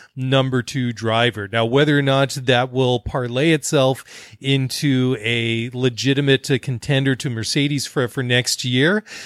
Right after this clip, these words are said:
that, uh, kind of leads into the comments, uh, that was made by Christian Horner, team principal at Red Bull, who says that they need to deliver a car that's going to be a great all-rounder for next year.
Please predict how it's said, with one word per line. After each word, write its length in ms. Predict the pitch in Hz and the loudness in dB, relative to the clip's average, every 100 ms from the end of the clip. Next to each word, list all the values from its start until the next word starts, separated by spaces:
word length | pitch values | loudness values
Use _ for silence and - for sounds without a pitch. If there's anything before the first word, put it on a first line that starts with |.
| - - | -18 -18
that, 520 | 131 113 143 151 151 | -10 0 4 4 2
uh, 100 | 156 | 0
kind 180 | 127 156 | 2 2
of 80 | 135 | 2
leads 260 | 131 139 147 | 0 0 -2
into 200 | 123 127 | -4 -6
the 80 | |
comments, 560 | - 139 131 131 120 - | -6 -2 0 0 -2 0
uh, 100 | 127 | 0
that 140 | 123 | 0
was 160 | 117 110 | -2 -2
made 180 | 123 123 | -2 -2
by 140 | 113 | -4
Christian 360 | - 131 - 110 | -4 -6 -6 -6
Horner, 260 | 135 170 147 | -2 -2 -2
team 200 | 135 117 | -4 -2
principal 440 | 202 220 175 135 | -2 -2 2 2
at 40 | |
Red 200 | 117 123 | 4 2
Bull, 140 | 135 120 | 2 0
who 80 | 113 | 0
says 240 | 143 127 | 0 0
that 100 | 123 | 0
they 140 | 139 | 0
need 220 | 139 143 135 | 0 -2 -2
to 80 | 135 | -4
deliver 440 | 120 123 131 123 | -2 0 0 0
a 40 | 117 | -2
car 260 | - 139 | 2 2
that's 200 | 123 120 | 4 0
going 140 | - 131 | -2 -2
to 60 | |
be 140 | 120 127 | 0 0
a 80 | 107 | 0
great 380 | 107 123 131 | -2 0 0
all-rounder 720 | - 131 117 117 123 127 117 110 | 0 -2 0 0 0 2 0 0
for 160 | 131 | -2
next 240 | 117 113 - | -4 -2 0
year. 140 | 123 | 0